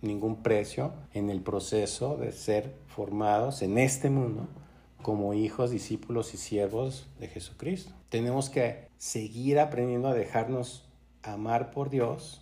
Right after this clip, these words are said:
pero va a tener un precio, como Dios nos lo está diciendo. No es, la salvación sí es gratis, pero la formación tiene su precio, ¿sí? Como Pablo se lo dice a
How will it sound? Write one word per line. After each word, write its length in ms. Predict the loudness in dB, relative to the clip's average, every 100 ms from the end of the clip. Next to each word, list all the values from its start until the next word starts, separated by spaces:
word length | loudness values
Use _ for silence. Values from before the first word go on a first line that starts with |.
| -14 -16 -18 -20 -12 -2
pero 220 | 0 2
va 100 | 2
a 60 |
tener 240 | 2 0 0
un 100 | -2
precio, 460 | -2 -2 -2 -4 -6 -10 -6
como 280 | -2 -2 0
Dios 300 | 0 0 2
nos 140 | 2
lo 80 | 0
está 260 | 0 -2
diciendo. 460 | -2 -4 -6 -8 -10 -14 -16 -8
No 240 | 0 4 6
es, 260 | 4 2 -8 -8
la 160 | -2 2
salvación 560 | 4 6 6 6 4 2
sí 120 | -2
es 100 | -4
gratis, 560 | -4 -4 -8 -14 -16 -20 0
pero 200 | 4 6
la 140 | 4
formación 720 | 2 -2 -4 -4 -2 -2 -2 -4 -12 -16 -6
tiene 320 | -4 -2 -6
su 140 | -10 -12
precio, 380 | -10 -10 -12 -20 -20 -20
¿sí? 280 | -12 -8 -8 -8 -16 -10
Como 280 | -6 -4 0
Pablo 340 | 6 6 6
se 160 | 0 0
lo 160 | 0 2
dice 460 | 0 0 -2 -2 -6 -18 -20 -20 -6
a 340 | -2 -2 -2